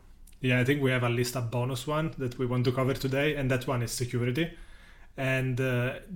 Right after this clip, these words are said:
the, the question we, we often get, or more, more of a comment sometimes, is, "The cloud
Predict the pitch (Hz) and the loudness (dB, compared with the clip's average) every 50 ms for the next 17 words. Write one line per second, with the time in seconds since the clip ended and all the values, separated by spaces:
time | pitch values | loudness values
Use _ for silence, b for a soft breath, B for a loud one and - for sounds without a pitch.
0 | 131 120 - 143 123 110 143 131 - - 151 151 - - - 151 139 131 131 131 | -10 -4 -2 -2 0 2 0 0 4 6 6 6 6 6 4 2 2 4 4 4
1 | 127 127 135 135 131 131 127 127 - 135 127 123 123 127 123 120 120 - 127 120 | 4 2 2 2 2 2 2 0 0 0 0 2 2 4 2 2 0 0 -2 -4
2 | 110 113 117 120 135 175 180 147 147 147 156 185 185 131 127 120 - 131 123 120 | -4 -4 -4 0 2 4 4 4 2 6 6 8 8 8 6 2 2 0 0 0
3 | 117 113 113 110 - - - 120 113 110 120 117 117 117 117 - - - 131 123 | 0 -2 -4 -6 -6 -4 -4 -4 -2 0 -2 0 0 0 -2 -2 -4 -2 -2 -2
4 | - 147 143 143 139 131 127 123 | 2 4 4 4 4 4 2 -2